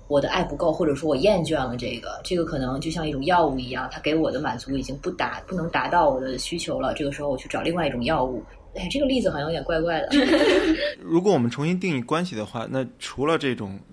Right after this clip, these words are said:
Speaker 2: 就怎么定义 relationship，可能就是我们流行的，比如 dating 观念，就我们全世界都通行的，可能在中国不通行。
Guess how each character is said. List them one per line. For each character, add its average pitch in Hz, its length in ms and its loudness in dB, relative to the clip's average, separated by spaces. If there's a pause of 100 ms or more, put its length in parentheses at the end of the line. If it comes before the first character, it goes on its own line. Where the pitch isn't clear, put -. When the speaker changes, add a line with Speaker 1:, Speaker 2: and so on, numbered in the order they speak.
Speaker 2:
就 - 120 -12
怎 104 140 -10
么 113 80 -2
定 175 180 0
义 131 60 2
relationship， 104 680 -4
可 107 120 -12
能 110 200 -6
就 123 120 -6
是 110 120 -10
我 101 100 -10
们 104 120 -6
流 113 100 -4
行 120 160 -6
的， 110 240 -10
比 107 60 -14
如 104 120 -10
dating 123 380 -8 (260)
观 101 200 -14
念， 92 180 -18
就 110 140 -12
我 104 60 -12
们 104 140 -10 (180)
全 120 180 -8
世 127 100 -6
界 117 120 -2
都 107 80 -4
通 120 180 -8
行 104 160 -10
的， 92 80 -16
可 95 80 -14
能 98 100 -8
在 107 80 -8
中 113 180 -10
国 110 100 -8
不 117 100 -18
通 104 180 -14
行。 98 160 -14